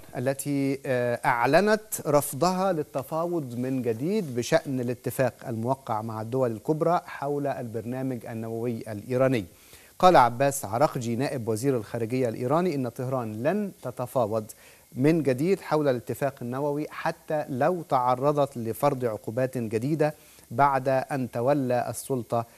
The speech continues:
في الولايات المتحدة الأمريكية الرئيس المنتخب دونالد ترامب، وذلك بعد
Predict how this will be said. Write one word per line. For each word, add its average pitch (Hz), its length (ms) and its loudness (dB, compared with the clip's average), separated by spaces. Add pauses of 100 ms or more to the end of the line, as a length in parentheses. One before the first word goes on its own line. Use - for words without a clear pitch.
(160)
في 127 100 -2
الولايات 117 460 0
المتحدة 113 680 -2
الأمريكية 113 1160 -2 (320)
الرئيس 117 480 -2
المنتخب 113 880 -4
دونالد 110 440 -4 (180)
ترامب، 110 380 -4 (340)
وذلك 113 460 0
بعد 101 580 -6